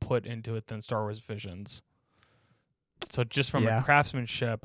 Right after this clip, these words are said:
Speaker 1: I feel like I should give it a higher score.
Speaker 2: Yeah.
Speaker 1: But mine,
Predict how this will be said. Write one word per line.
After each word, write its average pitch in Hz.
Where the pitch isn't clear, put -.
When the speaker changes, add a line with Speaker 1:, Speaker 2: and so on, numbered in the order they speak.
Speaker 1:
I 127
feel 120
like 113
I 110
should 117
give 117
it 107
a 104
higher 107
score. 110
Speaker 2:
Yeah. 127
Speaker 1:
But 113
mine, 120